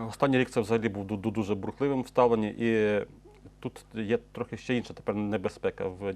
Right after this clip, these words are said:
нівеляції націоналізму. Коли ми бачимо за смолоскипи, нашивки, емблеми, прапори, ми не бачимо особистості. Коли ми бачимо, що це ніби зараз стало в тренді:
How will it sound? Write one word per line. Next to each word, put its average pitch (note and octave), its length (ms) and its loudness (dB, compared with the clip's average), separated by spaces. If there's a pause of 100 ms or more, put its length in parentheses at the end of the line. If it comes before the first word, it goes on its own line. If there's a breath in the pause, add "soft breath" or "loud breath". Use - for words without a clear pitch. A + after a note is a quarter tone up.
(100)
нівеляції B2 680 2
націоналізму. G2+ 600 -6
Коли A2+ 200 2
ми A2+ 100 2
бачимо G#2+ 520 2
за G2+ 420 2 (1500 soft breath)
смолоскипи, C#3+ 960 6
нашивки, C#3+ 680 8
емблеми, C#3+ 640 8
прапори, C#3+ 720 8
ми C#3 120 4
не C#3 120 4
бачимо B2+ 400 6
особистості. A#2 600 0
Коли D3 200 6
ми C#3+ 140 6
бачимо, B2+ 420 4
що A#2 120 -8
це C3 120 0
ніби B2 200 2
зараз A#2+ 300 8
стало A#2 260 6
в - 60 -4
тренді: C3+ 380 6